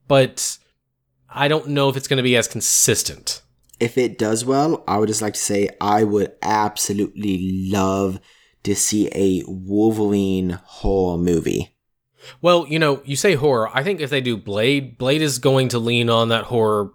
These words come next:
Speaker 1: aesthetic a bit.
Speaker 2: Oh, yeah, definitely.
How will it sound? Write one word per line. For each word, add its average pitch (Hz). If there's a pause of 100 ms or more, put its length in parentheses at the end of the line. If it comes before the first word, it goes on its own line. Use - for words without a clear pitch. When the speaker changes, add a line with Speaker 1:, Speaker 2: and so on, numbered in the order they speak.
(120)
Speaker 1:
aesthetic 110
a 98
bit. 85 (920)
Speaker 2:
Oh, 180
yeah, - (260)
definitely. -